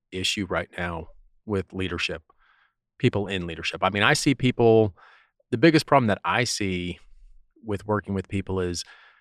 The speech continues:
someone will get put in a leadership position because they're a good at whatever it is that they're, whatever,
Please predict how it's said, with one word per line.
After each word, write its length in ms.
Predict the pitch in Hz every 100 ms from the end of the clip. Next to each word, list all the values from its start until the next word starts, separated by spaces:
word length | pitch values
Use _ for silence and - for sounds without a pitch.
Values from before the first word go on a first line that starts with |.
| _ -
someone 500 | - 143 147 143 123
will 80 | 110
get 240 | 107 -
put 220 | - 117
in 160 | 104 95
a 100 | 87
leadership 520 | 95 101 92 101 -
position 600 | 98 90 82 87 82 82 - -
because 340 | 98 98 92 -
they're 280 | 92 92 90
a 80 | 92
good 640 | 87 - 107 104 101 - _ _ _ _
at 360 | 95 90 175 - _ _ -
whatever 300 | 92 92 92
it 80 | 85
is 180 | 85 80
that 220 | 85 85
they're, 180 | 92 85
whatever, 340 | 92 101 98